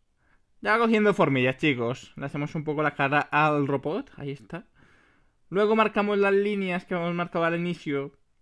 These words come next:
del cuadrado principal. Ahí está, genial. Ahora tenemos que volver a marcar esta zona. Vale.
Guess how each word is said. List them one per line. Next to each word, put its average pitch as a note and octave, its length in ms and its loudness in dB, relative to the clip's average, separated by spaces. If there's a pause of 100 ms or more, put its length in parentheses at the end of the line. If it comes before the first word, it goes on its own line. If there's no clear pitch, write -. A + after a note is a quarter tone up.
(720)
del C#3 200 -6
cuadrado C#3+ 500 0
principal. D3+ 680 -4
Ahí - 200 -12
está, - 280 -8
genial. E3 480 -6 (680)
Ahora G3+ 240 -2
tenemos G3 300 -2
que - 80 -8
volver F#3 300 0
a - 20 0
marcar F#3 500 -4 (680)
esta B2+ 260 -10
zona. C3 460 -8 (1000)
Vale. C#3 600 -6